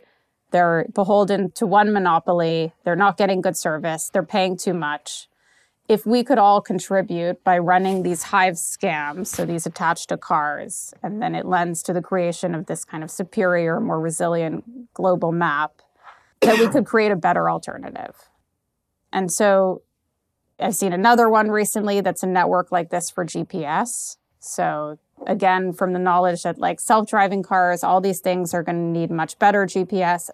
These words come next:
That's really expensive to create. There's probably only two firms globally that could invest in these kind of infrastructure upgrades. Would we not do better if everyone contributes, right? Everyone runs their kind of G P S streamer.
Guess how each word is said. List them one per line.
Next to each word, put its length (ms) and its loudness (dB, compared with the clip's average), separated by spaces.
That's 300 -6
really 520 0
expensive 560 -6
to 100 -6
create. 500 -4
There's 140 -2
probably 340 2
only 220 0
two 220 -4
firms 340 -2
globally 500 -2
that 120 -4
could 140 -8
invest 480 -6
in 100 0
these 160 -4
kind 300 -4
of 180 -4
infrastructure 640 -4
upgrades. 600 -4
Would 160 2
we 120 2
not 240 4
do 120 0
better 400 2
if 180 -4
everyone 500 2
contributes, 960 -8
right? 300 -2
Everyone 460 2
runs 400 -2
their 300 2
kind 260 -6
of 100 -6
G 180 -4
P 160 -6
S 160 -4
streamer. 680 -4